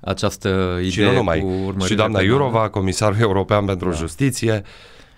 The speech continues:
Speaker 1: Da, cam asta e nivelul, uh, celor de la P S D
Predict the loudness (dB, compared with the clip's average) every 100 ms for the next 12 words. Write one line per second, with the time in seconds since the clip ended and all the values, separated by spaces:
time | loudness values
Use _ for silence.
0 | -20 -20 -4 -2 2 2 0 2 2 2
1 | 2 2 2 2 0 0 0 0 0 -2
2 | -2 0 0 0 -2 -2 -6 -4 0